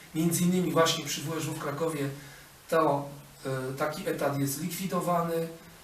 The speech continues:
Mamy propozycje dla tych żołnierzy, którzy pełnią obecnie służbę w ramach Narodowych Sił Rezerwowych.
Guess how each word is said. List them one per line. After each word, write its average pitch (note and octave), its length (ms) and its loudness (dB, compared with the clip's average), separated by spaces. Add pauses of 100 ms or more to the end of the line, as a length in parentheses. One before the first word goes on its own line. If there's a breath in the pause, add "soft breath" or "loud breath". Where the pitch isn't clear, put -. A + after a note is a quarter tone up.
(200)
Mamy F#3+ 260 8
propozycje F3+ 580 0
dla E3 120 0
tych D#3+ 160 -2
żołnierzy, E3 480 0
którzy C#3 340 -4
pełnią F3+ 600 2 (360)
obecnie E3 420 -2 (540)
służbę D#3+ 380 -4
w D#3+ 60 -4
ramach D#3+ 280 0
Narodowych E3 440 -4
Sił F3 160 -2
Rezerwowych. F3+ 600 -6